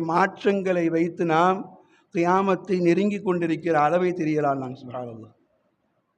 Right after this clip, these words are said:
மலையை வைத்து நாம் கியாமத்தை நெருங்குகிற அளவை தெரியலாம். நாங்க ரசூலுல்லாஹ் எங்காவது இப்படி ஒரு அடையாளத்தை காட்ட முடிகிறதா? நபிகள் பெருமானார் ஸல்லல்லாஹு அலைஹி வஸல்லம் சொன்னாங்க, ரசூலுல்லாஹுடைய காலத்துல மழை இல்லையே என்று சஹாபாக்கள் ஏங்கி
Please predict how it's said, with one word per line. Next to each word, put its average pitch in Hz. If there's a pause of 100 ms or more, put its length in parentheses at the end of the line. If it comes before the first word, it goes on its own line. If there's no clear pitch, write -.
மலையை 170 (100)
வைத்து 165 (720)
நாம் 170 (160)
கியாமத்தை 214
நெருங்குகிற 180 (120)
அளவை 208 (140)
தெரியலாம். 180
நாங்க 165
ரசூலுல்லாஹ் 147
எங்காவது 185 (360)
இப்படி 202
ஒரு 196
அடையாளத்தை 185
காட்ட 185
முடிகிறதா? 131 (1120)
நபிகள் 190
பெருமானார் 175
ஸல்லல்லாஹு 170
அலைஹி 151
வஸல்லம் 143
சொன்னாங்க, 123 (160)
ரசூலுல்லாஹுடைய 196
காலத்துல 208 (480)
மழை 170
இல்லையே 196 (140)
என்று 190
சஹாபாக்கள் 185 (200)
ஏங்கி 202